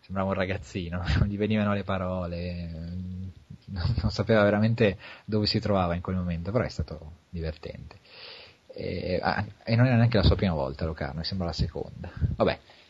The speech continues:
E, sì, girato bene, interessante, non si basa sul colpo di scena, perché... o comunque sul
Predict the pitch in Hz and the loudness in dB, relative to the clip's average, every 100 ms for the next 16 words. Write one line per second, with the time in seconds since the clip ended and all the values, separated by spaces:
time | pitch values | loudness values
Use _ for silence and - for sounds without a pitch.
0 | _ _ _ - 139 131 120 117 113 113 | _ _ _ 4 6 8 6 6 4 4
1 | 120 156 220 - _ _ _ - _ _ | 4 6 4 2 _ _ _ -20 _ _
2 | _ _ _ - 104 65 - _ - 101 | _ _ _ 0 0 0 -8 _ -8 -2
3 | 107 110 139 120 131 92 92 95 113 117 | 2 4 4 6 4 4 2 2 2 0
4 | - 98 101 95 82 82 80 80 80 78 | 0 -2 0 0 -2 -2 -2 -2 -2 -2
5 | 80 82 78 87 85 85 90 92 101 113 | -2 -2 -4 -2 -2 -2 -2 0 6 8
6 | 123 123 - 120 104 104 90 90 92 92 | 10 8 6 4 6 6 4 4 0 2
7 | 92 90 87 - 90 82 78 - 82 - | 0 2 2 2 2 0 -2 -2 -4 -4
8 | - _ - - - - - 92 98 101 | -18 _ -20 -18 -18 -18 -14 -2 2 2
9 | 95 104 | 2 4